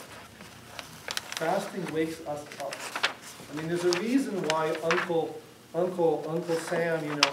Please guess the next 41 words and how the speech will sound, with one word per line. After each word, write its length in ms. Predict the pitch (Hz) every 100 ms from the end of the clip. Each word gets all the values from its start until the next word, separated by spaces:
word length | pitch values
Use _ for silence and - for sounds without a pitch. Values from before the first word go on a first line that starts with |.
| -
unbuttons 540 | 170 156 170 165 147 151
the 100 | 147
top 360 | 165 156 156
button 320 | 170 170 151
on 120 | 147 143
his, 200 | 139 127 - - 135
on 80 | 131
his 140 | 131 127 -
pants 400 | 170 170 156 -
at 160 | 139 139
Thanksgiving 580 | 151 147 - 165 160 143
and 120 | 139
then 240 | 139 139
waddles 320 | 143 156 156 147
over 340 | 143 139 135 127 123 131 - -
to 80 | 147
the 100 | 135
sofa 420 | - 160 160 143
and 120 | 135
then 140 | 139 139
collapses, 540 | - 160 170 170 - - - - 117
you 80 |
know, 100 | 113 123
because 300 | 131 135 131 -
he 180 | 139 135
has 200 | 139 135
a 80 | 135
surfeit 500 | - 170 170 139 - - - -
of 160 | 135 -
food 300 | 214 202 151
within 240 | 135 143 139
his 120 | 135
belly. 320 | 139 131 131 131
Now 120 | 135
he's 120 | 135
going 200 | 135 135
to 120 | 120
digest 480 | 135 135 131 127 123
like 120 | 120
a 60 | 123
python. 440 | - 151 147 -